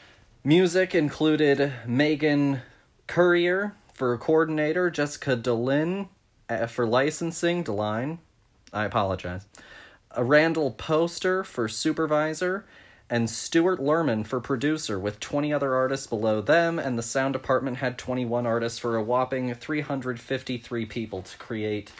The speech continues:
Period. So, I wanted to go ahead and give that little shout out because I talked about the difficulty of it. And, you know, it always, every movie takes a village of people. Every single movie takes a massive amount of people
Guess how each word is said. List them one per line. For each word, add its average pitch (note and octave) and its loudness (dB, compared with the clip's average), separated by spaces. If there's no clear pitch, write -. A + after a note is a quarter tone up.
Period. F2 -2
So, D3+ 2
I D3 4
wanted F#3 2
to D#3 -6
go D3 0
ahead C#3 0
and C3+ -4
give B2+ -4
that B2+ 0
little A2+ -2
shout C3 -2
out G#2+ 0
because A#2 -6
I A#2 0
talked D3+ 0
about A2 -2
the A#2+ -2
difficulty B2 0
of G2 -2
it. G#2 0
And, B2 -4
you B2 0
know, B2 0
it C3+ 2
always, D3 0
every F3 2
movie A#2+ -2
takes D3 0
a B2+ -2
village G2 -4
of G#2+ -2
people. F2+ -8
Every C3+ -2
single D3 -4
movie B2 -4
takes A#2+ -2
a A2+ -2
massive A#2 0
amount C#3 2
of C3 -8
people G2 2